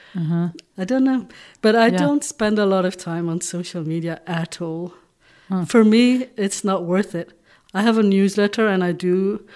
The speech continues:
Speaker 2: send out my newsletter every two weeks, and I prefer to connect that way.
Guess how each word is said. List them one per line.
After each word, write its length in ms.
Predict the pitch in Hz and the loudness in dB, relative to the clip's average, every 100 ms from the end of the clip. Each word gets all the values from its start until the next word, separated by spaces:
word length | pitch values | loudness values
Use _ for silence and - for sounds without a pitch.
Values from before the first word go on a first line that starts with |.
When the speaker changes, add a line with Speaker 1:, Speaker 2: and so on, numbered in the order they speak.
| - - _ | -20 -20 _
Speaker 2:
send 260 | - 196 185 | 0 4 4
out 140 | 190 | 4
my 100 | 196 | 4
newsletter 580 | 190 190 180 202 190 202 | 4 2 2 0 0 0
every 200 | 190 180 | 0 0
two 260 | 190 - 202 | 0 0 2
weeks, 360 | 185 190 196 - | 4 2 0 -2
and 140 | 185 | -2
I 80 | 180 | -2
prefer 500 | 180 208 208 196 185 | -2 -2 0 2 0
to 120 | 185 | 0
connect 460 | 202 185 170 170 - | -6 -4 -4 -6 -6
that 240 | 180 180 | -6 -4
way. 280 | 185 180 208 | -2 0 -2